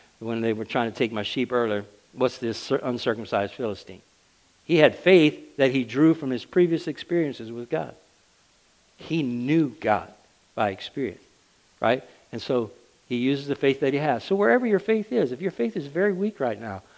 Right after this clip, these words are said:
obey God where you can. Maybe there's some things you're not ready to release to God yet. Some area of your life that you know you, it's sin, but you're, you, you're gonna walk in it.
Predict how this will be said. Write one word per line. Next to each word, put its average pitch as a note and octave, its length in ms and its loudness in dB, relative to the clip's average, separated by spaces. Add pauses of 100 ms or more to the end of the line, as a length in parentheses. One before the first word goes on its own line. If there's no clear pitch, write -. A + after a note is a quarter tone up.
(520)
obey A3 280 4
God G#3+ 240 2
where G#3+ 120 2
you G#3+ 160 0
can. G#3+ 420 -2
Maybe G3 180 -2
there's A#3 140 2
some G3+ 140 -4
things G#3+ 200 0
you're G#3 120 0
not F#3 100 4
ready F#3+ 200 6
to E3 80 2
release E3+ 340 2
to D3 100 -4
God G#2+ 280 0
yet. G2 200 -6 (300)
Some F#3+ 180 -2
area F#3 300 8
of D#3+ 80 6
your D#3+ 120 6
life D#3+ 300 4
that C3+ 140 -4
you D#3 100 2
know D#3+ 280 6
you, D3+ 400 2 (520)
it's - 140 -6
sin, E3+ 340 4
but D3 140 0
you're, D3+ 160 -4
you, D3+ 200 -2 (200)
you're D#3 160 2
gonna C#3+ 140 -4
walk D#3 280 6
in A#2+ 140 0
it. B2 100 -2